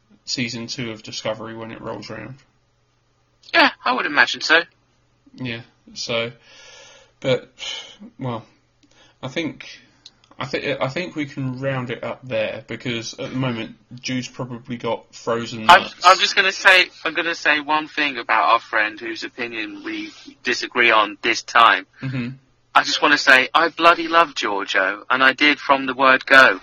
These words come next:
Speaker 1: Ah.
Speaker 2: on those first two
Speaker 1: Yes.
Speaker 2: episodes. I think she's great, and I love the actress.
Speaker 1: That's the thing. I, uh, yeah, no, he was really, really harsh about Michelle Yeoh.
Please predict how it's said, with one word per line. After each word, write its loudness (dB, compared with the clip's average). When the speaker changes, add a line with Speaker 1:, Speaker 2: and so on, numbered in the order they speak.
Speaker 1:
Ah. 0
Speaker 2:
on 0
those 2
first 4
two -2
Speaker 1:
Yes. 8
Speaker 2:
episodes. -2
I 6
think -2
she's -4
great, 4
and 0
I 2
love 2
the 2
actress. -4
Speaker 1:
That's -6
the -8
thing. -4
I, -6
uh, -2
yeah, -4
no, -4
he -4
was -2
really, -4
really -6
harsh -8
about -6
Michelle -6
Yeoh. -8